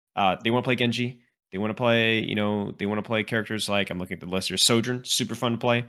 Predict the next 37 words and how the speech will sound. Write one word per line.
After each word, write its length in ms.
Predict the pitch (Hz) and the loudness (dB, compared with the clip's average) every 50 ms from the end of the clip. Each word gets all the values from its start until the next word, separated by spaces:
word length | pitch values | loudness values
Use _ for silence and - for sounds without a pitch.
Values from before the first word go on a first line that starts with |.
| - _ - | -10 _ -4
Tracer, 480 | - 117 113 117 - 123 123 123 123 - - _ _ _ _ _ _ _ - | 0 2 4 4 4 2 0 0 -2 -8 -20 _ _ _ _ _ _ _ -2
can't 140 | 107 107 - | -2 -2 0
play 100 | - 127 | 0 0
those 120 | 123 117 117 | 0 0 2
characters 320 | - 139 131 - 120 107 | 2 2 2 2 0 -4
if 60 | 104 | -2
there's 140 | 107 107 104 | -2 -2 0
a 60 | 101 | 2
Bastion 400 | 107 101 95 - - 80 80 80 _ _ _ _ _ 85 | 2 2 2 0 -2 -6 -8 -10 _ _ _ _ _ -12
and 80 | 85 | -12
if 120 | 85 - - | -10 -8 -6
you're 80 | 92 | -6
in 80 | 92 87 | -6 -4
bronze. 420 | 90 82 76 76 78 - - - _ _ - | -4 -6 -6 -6 -8 -10 -12 -12 _ _ -10
Um, 460 | 82 85 82 80 78 78 76 76 76 - _ _ _ _ _ _ _ _ _ - | -6 -4 -4 -4 -4 -6 -8 -12 -16 -20 _ _ _ _ _ _ _ _ _ -4
I 60 | 98 | -2
think 100 | 104 90 | 0 0
that's 160 | 92 95 - | 0 0 0
a 60 | 107 | 0
big 160 | 95 107 104 - | -2 -2 0 2
problem. 360 | 120 110 107 107 107 104 - - _ _ _ _ _ _ - | 4 6 6 4 2 0 -6 -8 _ _ _ _ _ _ 0
Um, 640 | - 98 98 98 95 92 92 90 87 85 80 78 - - - - - - _ _ _ _ _ _ - | 2 4 6 6 6 6 6 6 4 2 0 -2 -6 -12 -14 -16 -16 -18 _ _ _ _ _ _ -14
looking 180 | 95 95 98 | -12 -12 -10
through 120 | - 95 87 | -10 -10 -8
the 100 | 87 90 | -6 -6
rest 180 | 92 92 - | -6 -6 -6
of 80 | 90 - | -8 -8
the 60 | 87 | -10
D 20 | 87 | -10
P 120 | - 82 85 | -8 -6 -6
S 140 | 85 - | -6 -6
cast 340 | - - 87 85 - - - | -6 -4 -4 -4 -4 -4 -6
here, 240 | 92 87 85 85 - _ _ _ - - - | -6 -8 -8 -10 -12 _ _ _ -8 -2 0
I 100 | 156 233 | 0 0
think 180 | 285 349 311 196 | 0 -2 -2 0
Mei 280 | 165 165 175 185 190 | 2 4 4 6 4
is, 100 | 185 175 | 4 2